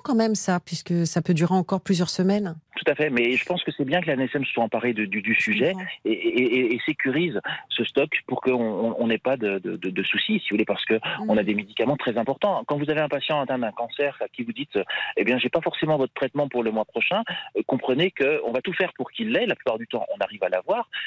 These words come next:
Speaker 2: mais au prix d'efforts énormes. Et, et, et pour le patient, c'est quand même, euh, une, une perte de chance et en tout cas un stress qu'il devrait pas avoir. Pas,
Speaker 1: Mais
Speaker 2: pas aujourd'hui.
Speaker 1: qu'est-ce que vous nous conseillez de, de faire, euh, là, pour le coup, Pierre-Olivier Vario ? Parce que,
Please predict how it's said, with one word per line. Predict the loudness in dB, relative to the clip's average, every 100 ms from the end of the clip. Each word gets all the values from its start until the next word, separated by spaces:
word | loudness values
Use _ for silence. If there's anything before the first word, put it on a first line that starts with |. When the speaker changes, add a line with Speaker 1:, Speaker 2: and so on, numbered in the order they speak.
| -8 -2
Speaker 2:
mais | 0
au | 0
prix | -2 -2
d'efforts | -2 0 0 0 -8 -2
énormes. | 0 0 -2 -6 -10 -4 0
Et, | 0 2
et, | 0 0
et | 0
pour | 0
le | -2
patient, | -2 0 -2 -2
c'est | -4
quand | -2
même, | 0 0
euh, | 0 0 -2 -6 -8 -4
une, | -2 -2 0
une | 0
perte | 0 0
de | 0
chance | 2 0 0 -2
et |
en | -2
tout | -2
cas | 0 0
un | -2
stress | -2 -2 -2
qu'il | -2
devrait | 0 0 0
pas | 0
avoir. | 2 0 -2 -10 -12 -4
Pas, | -2
Speaker 1:
Mais |
Speaker 2:
pas | 0
aujourd'hui. | -2 -2 -4 -8 -10 -4
Speaker 1:
qu'est-ce | 0 2
que | 2
vous | 2
nous | 2
conseillez | 0 -2 0 0 2
de, | 2 2 2
de | 0
faire, | 0 0 2 2 0 0
euh, | 2 2 2 2
là, | 2 2
pour | 2
le | 2
coup, | 2 0 0
Pierre-Olivier | 4 2 4 2 2 2
Vario ? | 2 4 2 2
Parce | -2
que, | 0